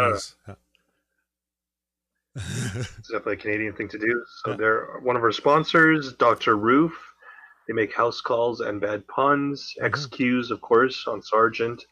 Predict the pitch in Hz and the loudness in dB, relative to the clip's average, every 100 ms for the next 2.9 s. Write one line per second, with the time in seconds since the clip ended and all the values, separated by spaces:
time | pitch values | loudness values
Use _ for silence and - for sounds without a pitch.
0 | _ - 123 - - _ - 104 104 98 | _ -16 -16 -16 -20 _ -4 2 4 2
1 | 98 _ _ _ - 110 135 - 143 147 | -2 _ _ _ -6 -4 -6 -4 2 4
2 | 143 139 151 156 156 151 - - - | 6 8 8 6 4 -2 -8 -14 -16